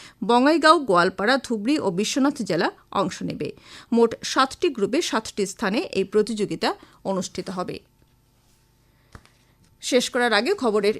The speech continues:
বিশেষ বিশেষ অংশগুলো আবার পড়ছি। পরবর্তী দুটি পর্যায়ে অনুষ্ঠেয় ভোট গ্রহণের জন্য বিভিন্ন রাজনৈতিক দলের প্রচার তীব্রতর। প্রধানমন্ত্রী নরেন্দ্র মোদী, কেন্দ্রীয় স্বরাষ্ট্রমন্ত্রী অমিত শাহ সহ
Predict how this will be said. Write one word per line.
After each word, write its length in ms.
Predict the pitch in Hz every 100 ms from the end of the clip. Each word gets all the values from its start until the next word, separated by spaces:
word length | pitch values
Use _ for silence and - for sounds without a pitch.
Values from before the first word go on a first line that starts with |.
| - 208
বিশেষ 240 | 262 302 -
বিশেষ 240 | 226 220 -
অংশগুলো 440 | 196 - 214 226 349
আবার 200 | 175 156
পড়ছি। 320 | 147 151 - 180 _ _ _ _ _ - _ -
পরবর্তী 460 | 294 330 403 403 381
দুটি 240 | 247 226
পর্যায়ে 460 | 220 202 202 294 220
অনুষ্ঠেয় 380 | 233 - 311 311
ভোট 140 | 233 202
গ্রহণের 380 | 190 208 214 214 226
জন্য 160 | 226 339
বিভিন্ন 280 | 220 226 247 240
রাজনৈতিক 500 | 196 196 226 233 262
দলের 260 | 208 185 233
প্রচার 420 | - 202 175 208 302 _
তীব্রতর। 500 | - 208 180 202 170 294 403 - - -
প্রধানমন্ত্রী 540 | 269 320 349 359 359
নরেন্দ্র 380 | 277 208 208 226
মোদী, 240 | 214 202 359 403
কেন্দ্রীয় 340 | 233 202 208 226
স্বরাষ্ট্রমন্ত্রী 600 | 233 254 302 294 277 302
অমিত 260 | 190 185 -
শাহ 220 | 214 196 -
সহ 140 | 214